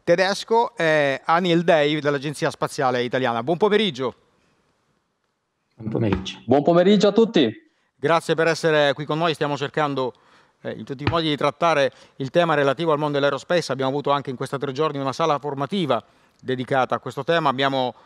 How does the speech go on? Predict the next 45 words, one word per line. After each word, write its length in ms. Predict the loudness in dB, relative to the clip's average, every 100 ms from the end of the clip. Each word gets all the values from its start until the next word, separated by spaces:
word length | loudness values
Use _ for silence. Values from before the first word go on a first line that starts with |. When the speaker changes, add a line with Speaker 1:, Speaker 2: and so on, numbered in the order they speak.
| -20 _
Speaker 1:
eh, 160 | -8 -8
in 100 | -6
questi 280 | -4 -2 2
anni 260 | 0 0 -4
sia 180 | -2
con 160 | 0 -2
Chiara 380 | 0 2 2 2
e 60 |
con 180 | -2 -6
Pietro 320 | -2 -2 -2
che 120 | -6 -8
è 60 |
qui 260 | -8 -10 -10 _ _ _
e 100 | -4
anche 220 | -2 -4
con, 260 | -4 -4
eh, 200 | -4 -6
Pierre-Philippe 460 | -8 -12 -10 -10 -8
Mathieu 460 | -6 -2 0 0 -2
e, 300 | -2 -2 -2 -8 _ _ _
eh, 180 | -8 -6
con 120 | -4
l'Agenzia 280 | -6 -6 -8
Spaziale 360 | -8 -8 -6 -6
Italiana 320 | -4 0 0
stiamo 160 | -2 -6
facendo 200 | -6 -6
questo 200 | -6 -4
lavoro 300 | 0 0 0
proprio 240 | -2 -2
per 260 | -2 -2 -2 -6 _ _
diffondere 600 | -12 -8 -2 0 2 2
e 40 | 0
far 140 | -2
conoscere 460 | -2 -4 -4 -6 -6
sempre 340 | -8 -6 -6
più 320 | -6 -10 -10 -14 -14
tutto 340 | -12 -4 -4
ciò 320 | -2 -2 -2 -6 _ _
che 120 | -4
sta 180 | 0 0
dietro 580 | 2 2 2 2 0 0
e 80 | -2
non 180 | -6 -8
solo 480 | -4 -2 -2 -4